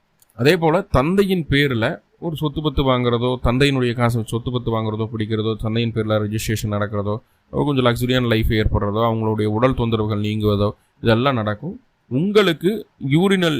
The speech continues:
இன்ஃபெக்ஷன் வர்றதுக்கு சான்சஸ் உண்டு இந்த காலகட்டம். வயது கொஞ்சம் அதிகமா இருந்ததுன்னா புரோஸ்டேட் கிளாண்ட் எல்லாம் கொஞ்சம் தொந்தரவுகளை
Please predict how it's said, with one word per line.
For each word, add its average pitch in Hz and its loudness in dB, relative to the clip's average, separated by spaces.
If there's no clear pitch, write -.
இன்ஃபெக்ஷன் 131 2
வர்றதுக்கு 113 0
சான்சஸ் 120 2
உண்டு 110 -2
இந்த 107 -2
காலகட்டம். 104 0
வயது 143 2
கொஞ்சம் 131 0
அதிகமா 135 0
இருந்ததுன்னா 143 -4
புரோஸ்டேட் 123 0
கிளாண்ட் 110 0
எல்லாம் 131 -2
கொஞ்சம் 117 -6
தொந்தரவுகளை 107 0